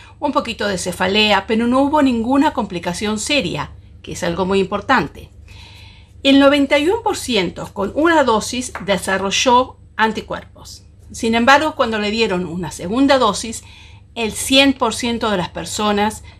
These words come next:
que recibieron la vacuna de coronavida-, coronavirus Chadox, eh, tuvieron anticuerpos. Y estos anticuerpos,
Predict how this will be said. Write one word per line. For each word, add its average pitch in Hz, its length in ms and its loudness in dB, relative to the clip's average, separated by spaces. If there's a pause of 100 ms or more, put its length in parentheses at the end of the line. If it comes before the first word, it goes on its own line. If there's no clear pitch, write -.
que 240 100 -2
recibieron 214 460 0
la 185 80 2
vacuna 190 640 -2 (260)
de 180 140 -8
coronavida-, 190 800 -2 (180)
coronavirus 208 800 -2
Chadox, 226 520 4 (380)
eh, 185 300 -4
tuvieron 220 580 -2 (300)
anticuerpos. - 800 -8 (380)
Y 285 140 -4
estos 349 420 -6
anticuerpos, 247 760 0